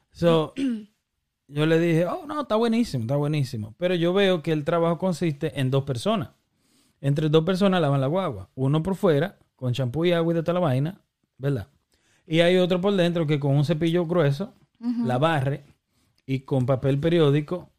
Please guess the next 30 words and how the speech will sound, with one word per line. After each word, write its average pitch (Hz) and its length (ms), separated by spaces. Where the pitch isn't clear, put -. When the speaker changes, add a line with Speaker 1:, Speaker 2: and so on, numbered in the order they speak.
Speaker 1:
le 127 160
limpia 127 320
la, 131 300
la, 117 520
las 123 220
ventanas. 185 640
Speaker 2:
<clears throat> - 20
Sí. 214 240
Speaker 1:
Y 147 160
tiene 139 260
que 135 100
limpiar 120 340
el 107 60
tablero 156 640
y 131 200
tiene 123 300
que 120 100
sacudir 117 440
lo-, 113 360
los 110 340
asientos 160 640
y 131 40
vaina 170 320
y 135 40
recoger 135 340
toda 156 120
la 151 60
basura 139 400
de 123 100
adentro. 107 360